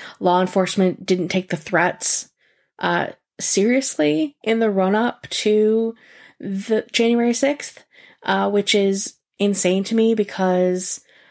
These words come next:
um, you know, you're talking about coordinated and,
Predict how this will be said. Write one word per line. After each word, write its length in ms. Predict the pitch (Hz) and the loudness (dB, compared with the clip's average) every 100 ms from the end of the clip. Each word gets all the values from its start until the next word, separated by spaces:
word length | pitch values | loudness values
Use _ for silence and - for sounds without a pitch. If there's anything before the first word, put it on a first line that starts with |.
| _ - | _ -2
um, 600 | 180 180 175 180 180 - _ _ _ _ | 0 2 2 -2 -8 -14 _ _ _ _
you 140 | - 202 | -2 2
know, 360 | 185 190 - - - - - - | 2 2 -2 -10 -20 -20 -20 -12
you're 240 | - 208 208 | -2 0 0
talking 500 | - 214 220 226 202 | -2 -2 0 2 2
about 520 | 185 180 180 180 - _ - | 2 2 4 0 -4 _ -12
coordinated 1200 | - 202 196 196 196 190 185 185 175 180 175 - _ - _ _ - | -4 0 0 0 0 2 2 2 2 2 -2 -12 _ -20 _ _ -4
and, 720 | 190 180 175 175 175 180 - | 0 2 2 -2 -4 -8 -12